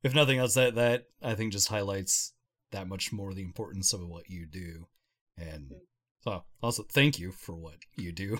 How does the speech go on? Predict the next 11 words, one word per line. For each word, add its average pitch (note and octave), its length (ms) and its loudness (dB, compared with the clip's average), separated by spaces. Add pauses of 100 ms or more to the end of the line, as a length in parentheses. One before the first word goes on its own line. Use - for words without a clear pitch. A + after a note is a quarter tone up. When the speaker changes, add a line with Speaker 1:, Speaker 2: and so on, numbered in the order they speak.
Speaker 1:
<laughs> - 100 0
if, - 220 4
if - 240 2
I C#3 100 6
forget A2+ 340 -4
to, G#2+ 260 -2 (120)
to A2 360 0 (120)
say A#2 260 6
it A2 100 -2
later. G#2 460 -2 (680)
Um, G2+ 560 -2